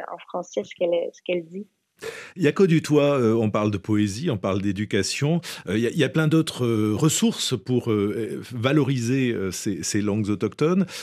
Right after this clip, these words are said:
Speaker 2: euh, notamment en Afrique. Dans, dans, dans la préparation de cette émission, on a un peu échangé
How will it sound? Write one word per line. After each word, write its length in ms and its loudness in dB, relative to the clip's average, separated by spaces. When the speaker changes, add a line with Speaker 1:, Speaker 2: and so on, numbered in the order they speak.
Speaker 2:
euh, 140 2
notamment 360 2
en 80 0
Afrique. 560 -4
Dans, 180 0
dans, 180 -2
dans 100 0
la 80 -2
préparation 480 -4
de 60 -6
cette 180 -6
émission, 580 -2
on 60 -2
a 80 -2
un 80 -2
peu 140 -2
échangé 500 -2